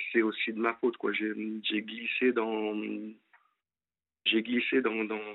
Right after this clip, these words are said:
dans l'alcool et dans les disputes, et j'aurais pas dû, donc, euh, c'est un petit peu de ma faute aussi, quand même, quoi.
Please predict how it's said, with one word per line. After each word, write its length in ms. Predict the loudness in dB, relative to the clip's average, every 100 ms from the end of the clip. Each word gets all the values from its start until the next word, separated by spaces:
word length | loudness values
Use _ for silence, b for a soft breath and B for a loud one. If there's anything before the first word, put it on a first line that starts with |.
| -14 -20 -6
dans 120 | -2
l'alcool 440 | 2 0 2 2 4
et 80 | 4
dans 120 | 2
les 140 | -2
disputes, 560 | -4 -4 -6 -2 -2 -2
et 240 | -2 0 0
j'aurais 240 | 0 -2
pas 200 | -2 -4
dû, 220 | -2 -2
donc, 240 | -4 -6 -10
euh, 60 | -10 -4
c'est 80 |
un 100 | -4
petit 240 | -6 -6 -4
peu 140 | -2
de 80 | 0
ma 140 | -2
faute 220 | -2 -4 -4
aussi, 260 | -6 -6
quand 160 | -8 -6
même, 160 | -8 -8
quoi. 140 | -14